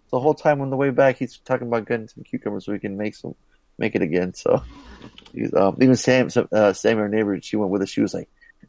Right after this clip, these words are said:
"Oh, what's, what's, what's this? What are they doing here?" I'm like, "Oh, they're selling stuff. They're selling some food you can eat while you're at the park here, or they're,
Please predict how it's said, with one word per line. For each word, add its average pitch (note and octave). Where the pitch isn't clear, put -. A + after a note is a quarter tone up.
"Oh, -
what's, D#3
what's, -
what's -
this? -
What F#3
are F#3+
they A3
doing C#3+
here?" A#2
I'm A2
like, A2
"Oh, E3+
they're E3+
selling C#4
stuff. -
They're -
selling G#2+
some F#2+
food D#3+
you A#2+
can A2+
eat C#3
while A#2
you're G#2
at G2+
the -
park D#3
here, E3+
or A2
they're, G2+